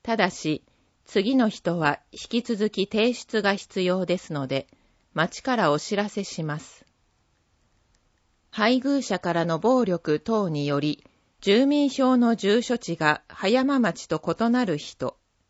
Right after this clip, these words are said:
離婚協議中で配偶者と別居中の人。児童手当の対象児童と別居中の人。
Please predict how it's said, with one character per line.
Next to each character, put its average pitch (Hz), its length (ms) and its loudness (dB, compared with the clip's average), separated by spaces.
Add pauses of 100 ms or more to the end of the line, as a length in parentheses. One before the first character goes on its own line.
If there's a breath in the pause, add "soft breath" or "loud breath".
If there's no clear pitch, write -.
(1300)
離 196 120 0
婚 262 360 2
協 247 320 2
議 220 160 -4
中 214 320 0
で 170 300 2
配 247 320 0
偶 277 200 0
者 170 180 -4
と 151 140 -2
別 156 280 -2
居 254 120 0
中 233 300 0
の 202 160 0
人。 - 420 -10 (1500)
児 190 220 0
童 269 260 2
手 277 320 0
当 160 160 -2
の 156 300 0
対 233 240 0
象 262 340 0
児 247 180 -2
童 170 200 2
と 147 220 0
別 165 280 0
居 247 140 -2
中 247 300 0
の 220 100 2
人。 - 480 -8